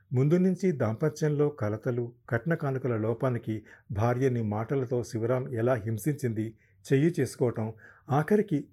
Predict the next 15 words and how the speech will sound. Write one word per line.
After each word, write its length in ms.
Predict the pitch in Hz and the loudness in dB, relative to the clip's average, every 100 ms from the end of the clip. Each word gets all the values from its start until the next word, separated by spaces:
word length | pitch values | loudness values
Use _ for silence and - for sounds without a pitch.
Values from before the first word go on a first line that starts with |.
| - | -6
పుట్టింటికైనా 640 | 131 196 190 196 196 190 | -2 0 0 2 2 2
పంపని 460 | 180 147 131 139 131 - | 0 -2 -2 -2 -2 -4
అతని 280 | 135 139 131 - | -4 -2 -4 -2
అమానుషత్వం, 760 | 113 120 143 - 123 - 113 117 _ - - | -2 0 0 -2 -4 -4 -4 -6 _ -20 -4
విరక్తిలో 600 | 127 135 160 - 160 160 170 | 4 4 4 2 2 2 -2
శారద 440 | - 131 120 143 143 | -4 0 0 2 0
ఆత్మహత్యా 760 | 143 127 135 147 143 139 139 | 0 0 0 -2 -2 -2 -4
ప్రయత్నం, 520 | 131 113 113 113 107 - _ _ _ - | -2 -2 -2 -4 -8 -10 _ _ _ 0
తన 160 | 147 | 2
వైద్యం 440 | 160 123 123 139 147 | 4 2 2 0 0
చేయటం 340 | 113 110 113 113 - | -2 -4 -4 -6 -6
అన్నీ 480 | 131 165 151 147 117 - | -2 -2 0 -2 -4 -2
వివరంగా 440 | 120 123 123 110 | 0 2 2 0
చెప్పింది. 440 | 101 104 117 110 - _ _ _ _ _ _ _ _ _ _ - | -4 -4 -4 -4 -10 _ _ _ _ _ _ _ _ _ _ -4
Really? 520 | 104 113 117 123 180 | 2 4 4 4 4